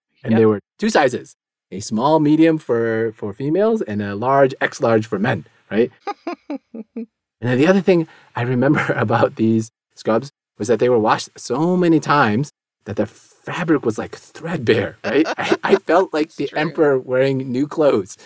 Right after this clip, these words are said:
Speaker 1: 'cause I, I put them
Speaker 2: Yeah.
Speaker 1: on and I felt like, "I'm not really <laughs> wearing anything at all." It feels like I'm, like, there's nothing separating me from, from the outside world.
Speaker 2: <laughs> It's true.
Speaker 1: You know, I'd be on call and, and, uh, I put these scrubs on and I think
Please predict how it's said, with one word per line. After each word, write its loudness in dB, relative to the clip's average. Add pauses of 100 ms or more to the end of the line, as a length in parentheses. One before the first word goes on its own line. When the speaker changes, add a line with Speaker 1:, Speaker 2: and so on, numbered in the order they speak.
(140)
Speaker 1:
'cause -6
I, 2
I -10
put 2
them 2
Speaker 2:
Yeah. 4
Speaker 1:
on 4
and -4
I 0
felt 0
like, -2 (560)
"I'm -6
not 0
really 0
<laughs> 2
wearing 0
anything 0
at 2
all." 2 (100)
It -8
feels 0
like -2
I'm, -4 (260)
like, -8
there's -2
nothing 0
separating 2
me 0 (600)
from, 4
from -2
the 4
outside 2
world. -4
Speaker 2:
<laughs> -10
It's -10
true. -14 (400)
Speaker 1:
You -4
know, 2
I'd 2
be 4
on 0
call 4
and, -2
and, -4 (120)
uh, -10
I -6
put -8
these -4
scrubs 0
on 2
and 2
I -2
think -8